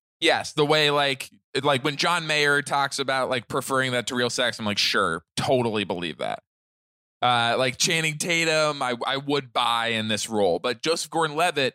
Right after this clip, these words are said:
is a weirdly asexual presence. It's, like, kind of why he, why he worked for what five hundred Days of Summer is trying to do. Like, he's, he,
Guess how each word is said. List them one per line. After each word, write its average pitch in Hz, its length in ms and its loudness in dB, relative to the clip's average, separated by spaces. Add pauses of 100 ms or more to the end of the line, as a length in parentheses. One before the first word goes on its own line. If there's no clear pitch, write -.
(120)
is 143 200 0
a 131 280 0 (340)
weirdly 175 760 0
asexual 120 1120 2 (280)
presence. 156 400 0
It's, 139 140 -4
like, 151 140 0
kind 220 180 0
of 170 80 -2
why 156 300 0
he, 156 360 -2 (300)
why 165 180 2
he 196 120 2
worked 175 640 0 (100)
for 160 220 2
what 139 360 0
five 147 200 0
hundred 139 220 -2
Days 135 140 0
of 120 80 -4
Summer 254 320 2
is 117 120 -2
trying 131 260 -2
to 110 100 -4
do. 107 580 0
Like, 113 300 -2
he's, 127 500 -6
he, 127 140 -4